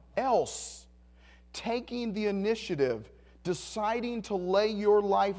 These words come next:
down for someone else. A sacrificial love, agape. And it always takes me back. I, every time I hear,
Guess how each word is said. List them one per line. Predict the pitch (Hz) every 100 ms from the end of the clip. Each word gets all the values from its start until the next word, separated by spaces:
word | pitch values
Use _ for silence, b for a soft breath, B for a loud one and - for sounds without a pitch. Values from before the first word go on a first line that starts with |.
| 151
down | 202 202 175 160
for | 175
someone | - - 175 180 190
else. | 233 180 - B B B
A | 165 185
sacrificial | 185 - - 226 220 214 - 233 - - 269 - 196 156
love, | 143 127 113 - B B -
agape. | 214 196 247 - - 123 92 78 - - _ _ - - _ - - b -
And | -
it | 202
always | 190 233 294 285 -
takes | 240 240 -
me | 208
back. | 180 175 123 135
I, | 170 -
every | - 247 330
time | - 220 196
I | 165
hear, | - 170 160 143